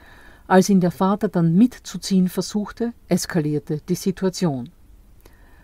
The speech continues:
Daniel schlug auf ihn ein und schrie lauthals. Daraufhin gelang es dem Vater, gemeinsam mit Herrn Ilitsch, Daniel in das Hausmeisterzimmer zu ziehen, um ihn vor den Blicken der Mitschüler zu schützen.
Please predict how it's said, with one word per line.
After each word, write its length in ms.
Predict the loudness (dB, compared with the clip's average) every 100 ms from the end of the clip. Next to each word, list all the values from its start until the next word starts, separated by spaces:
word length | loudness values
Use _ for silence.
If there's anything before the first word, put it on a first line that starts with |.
| -4
Daniel 460 | 2 4 6 4 2
schlug 300 | -2 -2 -2
auf 160 | -2
ihn 100 | -4 -2
ein 300 | 0 2 2
und 220 | 0 -4
schrie 240 | 0 2
lauthals. 720 | 4 2 -2 -8 -12 -10 -16 -20 -20 -20 -20 -20 _ -20 -20 -20 -20 -20 -20 0
Daraufhin 760 | 2 4 2 2 2 2 2
gelang 320 | -2 -2 0 0
es 160 | -2
dem 160 | -4 -4
Vater, 420 | 0 0 0 -2
gemeinsam 640 | 0 2 4 2 2 2
mit 160 | 0 -2
Herrn 160 | -6 -2
Ilitsch, 540 | -2 0 -4 -10 -16 -20 -20 -20 -2
Daniel 460 | 2 4 4 2 2
in 160 | 0
das 240 | -2 -4 0
Hausmeisterzimmer 960 | 0 2 0 -2 -4 -8 -2 0 0
zu 120 | -4 -12
ziehen, 440 | -6 -2 -2 -4 -10 -20 -20 _
um 220 | 0 2 2
ihn 300 | 2 2 0
vor 200 | -2 -2
den 180 | -2
Blicken 440 | 0 -2 0 -2 0
der 140 | 2
Mitschüler 560 | 2 0 -4 -4 -4 -8
zu 160 | -8
schützen. 500 | -6 -6 -8 -10 -12